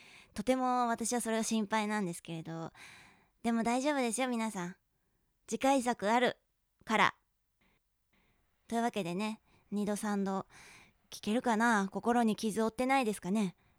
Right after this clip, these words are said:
あの、たくましく、強く持って、強い心で何回も愛して差し上げてくださいね。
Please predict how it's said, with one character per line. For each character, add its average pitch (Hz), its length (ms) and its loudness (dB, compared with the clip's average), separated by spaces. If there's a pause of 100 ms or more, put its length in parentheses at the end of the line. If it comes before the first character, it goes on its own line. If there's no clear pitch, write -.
(920)
あ 185 40 -4
の、 175 340 -2 (380)
た 196 100 -8
く 202 100 0
ま 214 140 2
し - 80 -6
く、 - 240 -6 (480)
強 208 220 -4
く 170 180 -6
持 175 120 -2
っ - 20 -6
て、 - 320 -8 (880)
強 196 160 -2
い 185 40 -4
心 196 360 -4
で 170 200 -2 (380)
何 180 160 -2
回 185 180 -4
も 160 280 -6 (960)
愛 185 160 -2
し - 80 -8
て 175 80 -8
差 170 120 -6
し - 120 -6
上 185 80 -4
げ 190 80 -2
て 196 80 -6
く 196 100 -10
だ 202 100 -6
さ 226 140 -8
い 208 80 -4
ね。 226 220 -8